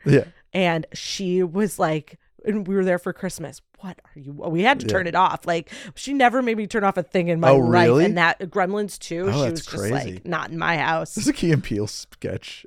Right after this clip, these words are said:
Speaker 1: about Gremlins two getting written and how Gremlins two, for the record, bears so little resemblance to Gremlins in tone and in character and
Speaker 2: For
Speaker 1: everything.
Speaker 2: sure.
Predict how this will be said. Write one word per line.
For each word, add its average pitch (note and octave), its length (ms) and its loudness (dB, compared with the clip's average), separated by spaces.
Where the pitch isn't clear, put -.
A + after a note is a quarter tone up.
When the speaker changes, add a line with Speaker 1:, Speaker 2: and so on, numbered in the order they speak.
Speaker 1:
about - 360 -8
Gremlins A2 520 -2
two F#2 240 -4
getting G2+ 280 -4
written G2+ 400 -10
and G2+ 100 -4
how G2 240 -4
Gremlins C#4+ 340 4
two, D3 380 4
for F3 140 0
the F3+ 80 4
record, C3+ 420 4
bears D3+ 320 4
so A#3 300 6
little C#4 220 4
resemblance D#3 680 4
to C3+ 120 0
Gremlins E3+ 680 4
in B2+ 200 0
tone D#3+ 680 2
and C3 160 4
in B2 160 0
character D#3+ 760 4
and B2+ 160 2
Speaker 2:
For - 40 4
Speaker 1:
everything. E3+ 200 6
Speaker 2:
sure. F3 220 0